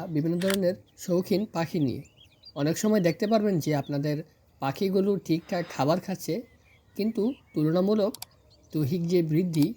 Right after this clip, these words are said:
বা প্রজনন ক্ষমতা যতটুকু হওয়ার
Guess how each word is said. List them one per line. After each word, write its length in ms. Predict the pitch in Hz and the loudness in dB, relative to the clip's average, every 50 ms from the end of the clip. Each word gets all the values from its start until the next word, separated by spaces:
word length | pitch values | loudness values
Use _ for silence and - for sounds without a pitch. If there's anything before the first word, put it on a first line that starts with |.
| - _ _ _ _ - | -8 _ _ _ _ -8
বা 200 | 135 139 139 139 135 143 - - - | -4 -2 0 0 -2 -2 -4 -8 -4
প্রজনন 380 | - 139 143 151 165 170 185 185 175 | -2 0 0 2 2 2 2 2 0
ক্ষমতা 400 | - - 151 185 214 - 170 151 202 247 - - - - - - _ - - - - _ _ - 214 160 - | 0 0 0 0 0 0 -2 -4 -4 -4 -10 -18 -20 -20 -20 -20 _ -20 -20 -20 -20 _ _ -10 -8 -2 -2
যতটুকু 380 | 147 151 - 185 - 202 214 202 | -2 0 0 -2 0 2 2 4
হওয়ার 300 | - 135 135 151 180 | 4 4 2 2 2